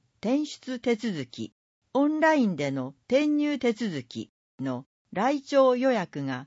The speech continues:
利用できます。市民課、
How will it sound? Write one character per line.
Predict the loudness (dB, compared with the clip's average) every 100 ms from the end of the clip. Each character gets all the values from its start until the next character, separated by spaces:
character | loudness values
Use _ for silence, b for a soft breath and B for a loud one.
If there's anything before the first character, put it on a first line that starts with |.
| _ -6
利 | 0
用 | 2 2 0
で | -2
き | -4 -6
ま | -6
す。 | -8 -18 _ _ _ _ _ _ _ _ _ _ _ _
市 | -8 -4
民 | -4 0 -2
課、 | 0 -2 -2